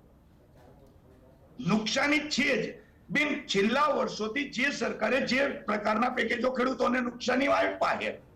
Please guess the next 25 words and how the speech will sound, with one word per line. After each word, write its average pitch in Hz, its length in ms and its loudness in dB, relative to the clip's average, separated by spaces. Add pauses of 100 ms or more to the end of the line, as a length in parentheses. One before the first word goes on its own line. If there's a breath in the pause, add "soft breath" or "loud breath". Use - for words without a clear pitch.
(120)
અતિવૃષ્ટિમાં, 220 760 0 (520 loud breath)
એમાં 285 160 4
એ 302 100 2
તેત્રીસ - 440 -2
ટકા - 240 0
નુકસાનીથી 240 680 2
વધુ 247 340 2
નુકસાનીને 233 560 2
આપે - 260 0
છે. 175 240 -8 (580)
તો - 160 -2
પહેલી 294 540 2
જ 302 40 -2
નજરે 247 420 2
સાઈઠ 226 420 -2
થી 294 120 -2
સિત્તેર 294 400 -2
ટકા - 200 0
નુકસાની 175 580 0
છે. 135 100 -2 (500)
તો - 400 0 (420)
એમાં 262 220 2
સર્વે 269 580 0
કરીશું, 247 640 2
આ - 160 4